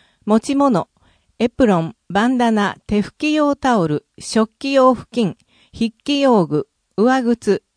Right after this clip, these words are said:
子供用、水分補給できるもの。申し込み、問い合わせ。十月二十四日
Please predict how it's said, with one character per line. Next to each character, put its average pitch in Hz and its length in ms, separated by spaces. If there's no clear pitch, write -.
子 202 160
供 240 320
用、 196 340
水 285 280
分 302 220
補 285 160
給 202 240
で 160 140
き 247 160
る 202 120
も 151 140
の。 147 140
申 254 200
し - 120
込 254 180
み、 233 240
問 220 220
い 240 80
合 220 100
わ 214 100
せ。 196 260
十 262 220
月 294 300
二 277 180
十 214 220
四 180 180
日 208 180